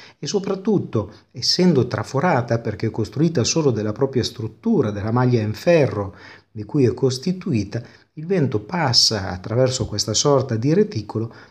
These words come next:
e quindi l'effetto vela è sicuramente attenuato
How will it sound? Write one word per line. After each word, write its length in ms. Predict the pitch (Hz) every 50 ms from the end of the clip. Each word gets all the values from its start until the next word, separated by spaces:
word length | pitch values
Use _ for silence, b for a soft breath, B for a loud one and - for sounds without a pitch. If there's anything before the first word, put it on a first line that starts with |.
| B B
e 80 | B 160
quindi 300 | - 185 170 151 123 110
l'effetto 640 | 113 123 143 143 - - - 151 143 151 - - 196
vela 440 | 143 123 110 104 101 104 110 104 104 B B B B B B B
è 100 | - 120
sicuramente 880 | - - 135 120 - 127 117 120 113 110 110 110 104 101 - 110 107 -
attenuato 1040 | - 123 120 123 - 127 117 117 113 113 104 98 101 104 - - 113 110 113 -